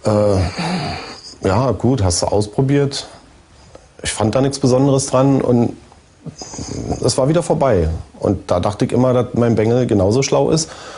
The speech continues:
und sieht, gut, okay, kiffen kann ja mal ganz lustig sein auf einer Party oder mal an einem Wochenende, so zum Relaxen. Aber wenn das Leben ansteht, wenn es Montag früh um sechs ist, klingelt der Wecker und dann ist das in Ordnung.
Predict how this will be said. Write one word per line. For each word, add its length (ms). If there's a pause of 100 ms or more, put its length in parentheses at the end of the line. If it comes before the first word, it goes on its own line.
und 160
sieht, 240
gut, 160
okay, 380 (100)
kiffen 260
kann 160
ja 80
mal 120
ganz 180
lustig 320
sein 220
auf 160
einer 80
Party 480
oder 320 (320)
mal 220
an 80
einem 220
Wochenende, 540
so 140
zum 180
Relaxen. 640 (100)
Aber 400
wenn 140
das 100
Leben 300
ansteht, 420
wenn 120
es 100
Montag 300
früh 160
um 200
sechs 300
ist, 240
klingelt 280
der 120
Wecker 340
und 200
dann 140
ist 220
das 80
in 80
Ordnung. 400